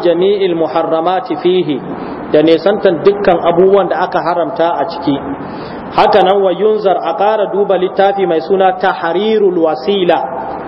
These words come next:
mujalladi na ɗaya, shafi na ɗari biyu da saba'in, Alqawlu fi aqsami saumi, inda suka yi bayanin rabe-raben azumi da abin da yake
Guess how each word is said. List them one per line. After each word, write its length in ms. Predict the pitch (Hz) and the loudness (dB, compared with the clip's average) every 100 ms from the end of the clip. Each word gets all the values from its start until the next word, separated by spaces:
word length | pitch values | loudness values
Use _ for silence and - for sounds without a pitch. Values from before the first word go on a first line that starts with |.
| - - - - - - | -12 -12 -12 -14 -10 0
mujalladi 580 | 151 165 208 208 180 185 | 2 4 4 4 2 2
na 100 | 196 | 0
ɗaya, 160 | 196 196 | 0 0
shafi 360 | 196 202 196 | 0 0 0
na 80 | 180 | -2
ɗari 240 | 185 170 170 | 0 0 0
biyu 140 | 185 | 0
da 100 | 185 | 0
saba'in, 500 | 170 156 147 151 226 294 - - - - - - - | 0 -2 -2 2 2 2 -4 -8 -8 -8 -10 -8 0
Alqawlu 460 | 165 165 208 214 196 | 2 4 4 4 2
fi 120 | 208 | 0
aqsami 540 | 208 175 - 190 190 175 - | 0 0 0 2 2 0 0
saumi, 340 | 185 180 175 139 - - - - - - | 2 4 2 -2 -4 -10 -10 -12 -12 -4
inda 240 | 170 190 | 0 2
suka 240 | 180 180 185 | 2 2 2
yi 60 | 175 | 4
bayanin 420 | 165 175 190 180 | 4 2 2 0
rabe-raben 480 | 151 151 180 160 165 170 | 0 0 0 0 -2 2
azumi 480 | 175 151 156 214 262 - - - - - - - - | 0 2 2 2 0 -6 -10 -10 -10 -12 -12 -12 -2
da 260 | - 151 143 | 2 2 2
abin 200 | 143 196 | 0 2
da 60 | 175 | 0
yake 500 | 175 180 165 160 | 0 0 2 2